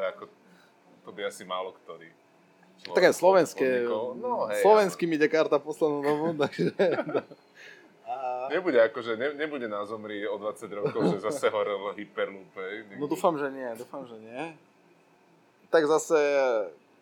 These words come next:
Speaker 2: s tou stredovekou údržbou, čo majú v železniciach slovenských, tak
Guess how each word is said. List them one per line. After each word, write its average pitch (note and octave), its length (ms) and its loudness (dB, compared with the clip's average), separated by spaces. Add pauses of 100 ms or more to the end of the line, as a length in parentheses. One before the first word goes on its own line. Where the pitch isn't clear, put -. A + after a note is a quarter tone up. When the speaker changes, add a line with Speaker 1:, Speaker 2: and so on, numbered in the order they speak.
(420)
Speaker 2:
s - 80 -20
tou C#3+ 160 -4
stredovekou C#3+ 560 -2
údržbou, C#3+ 480 -4
čo D3 160 -6
majú C#3 400 -4
v - 80 -20 (1040)
železniciach B2 640 -10
slovenských, B2+ 560 -18
tak A#2+ 160 -16